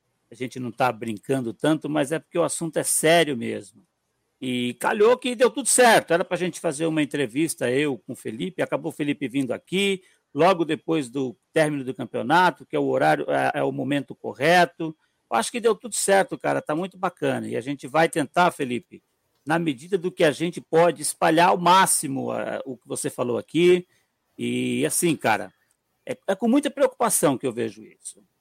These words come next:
Eu, eu vejo com muita preocupação porque, é, como o Zé falou agora há pouco, a gente não vive o dia a dia do clube, mas a gente vive o dia a dia da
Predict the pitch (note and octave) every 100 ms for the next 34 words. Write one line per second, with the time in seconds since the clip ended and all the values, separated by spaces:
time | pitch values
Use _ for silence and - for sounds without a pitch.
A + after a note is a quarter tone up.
0 | - B2 A#2+ C3+ D3+ C#3+ C#3 - - -
1 | - C3 - F3 E3 D3+ - D#3+ C#3+ C3+
2 | C#3+ C#3 _ - D#3+ D3+ B2+ D#3 D#3 D#3
3 | C#3+ D3+ D3 - - _ _ _ - E4+
4 | C4+ G#3 B2+ F3+ D3 C3 D3+ A#2 C#3+ C3
5 | C3+ A3 G#3 G#3 G3 G3+ F#3+ E3+ C#3+ G#3
6 | F#3+ D#3 C#3+ F#3+ C#3 A2 D#3+ F3+ D3+ F3
7 | F3